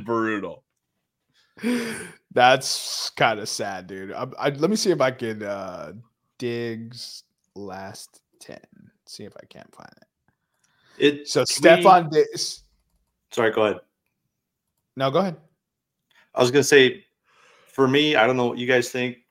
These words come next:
Speaker 3: The divisional round is by far the best round of playoffs in football.
Speaker 2: I agree.
Speaker 1: The, the
Speaker 2: I
Speaker 1: ga-, the games are definitely closer <laughs> than they, than they were on Wild Card Weekend. And
Speaker 2: They're
Speaker 1: that's always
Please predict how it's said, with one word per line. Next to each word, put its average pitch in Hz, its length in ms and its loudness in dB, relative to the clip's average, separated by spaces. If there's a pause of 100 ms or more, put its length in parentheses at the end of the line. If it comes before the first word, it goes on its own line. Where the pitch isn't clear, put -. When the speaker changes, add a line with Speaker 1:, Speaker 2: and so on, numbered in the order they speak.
(460)
Speaker 3:
The 117 80 0
divisional 131 460 0
round 117 500 -2
is 104 540 -8
by 104 120 -4
far 110 240 -2
the 98 100 -4
best 101 320 -8
round 92 220 -8
of - 80 -18
playoffs 85 460 -12
in 104 100 -14
football. - 500 -18 (1200)
Speaker 2:
I 123 140 -2
agree. 95 280 -14 (1000)
Speaker 1:
The, 117 260 -6
the 160 100 -6
Speaker 2:
I 147 100 8
Speaker 1:
ga-, 135 200 -4 (240)
the 117 100 -4
games 151 380 -2
are 120 80 0
definitely 101 720 -4 (220)
closer 120 720 -2
<laughs> - 100 -20
than 123 280 -10
they, 147 200 -4
than 123 180 -4
they 117 100 0
were 110 180 0
on 101 120 -2
Wild 110 280 -2
Card 95 220 -8
Weekend. 104 400 -12 (1300)
And 165 100 4
Speaker 2:
They're 170 140 8
Speaker 1:
that's 170 100 -2
always 190 180 2